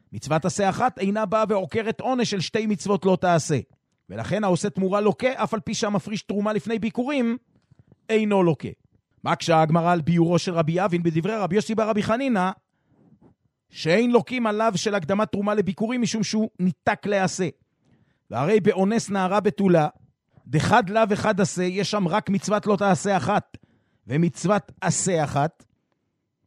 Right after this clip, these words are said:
הכתוב אומר, "ולא תהיה לאישה, לא יוכל שלחה כל ימיו". תחילת הפסוק, "ולא תהיה לאישה", זו מצוות עשה. סוף הפסוק, "לא יוכל שלחה", זה מצוות לא תעשה.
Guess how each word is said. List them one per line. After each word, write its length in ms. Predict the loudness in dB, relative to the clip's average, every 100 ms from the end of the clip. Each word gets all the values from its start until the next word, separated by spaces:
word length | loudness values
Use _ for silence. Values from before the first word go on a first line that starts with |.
| _ _ -12
הכתוב 360 | -6 0 0 2
אומר, 200 | 0 0
"ולא 220 | 2 0 0
תהיה 220 | -2 0
לאישה, 440 | 0 0 -2 0
לא 80 | 2
יוכל 260 | 2 2 0
שלחה 400 | 0 0 0 0
כל 200 | 0 2
ימיו". 340 | 2 2 0 -2
תחילת 260 | -4 -4
הפסוק, 340 | -4 -4 -4 -2
"ולא 140 | -2
תהיה 220 | -2 -4
לאישה", 320 | -2 -2 -2
זו 120 | -2 -2
מצוות 300 | -2 -2 -4
עשה. 340 | -4 -4 -4 -6 _ _ _ _
סוף 240 | -6 -4 -2
הפסוק, 380 | -2 -4 -4 0
"לא 60 |
יוכל 280 | 2 2 0
שלחה", 400 | 0 -2 -2 -2
זה 100 | 0
מצוות 360 | -2 -2 -2 0
לא 160 | 0 0
תעשה. 400 | -2 -2 -2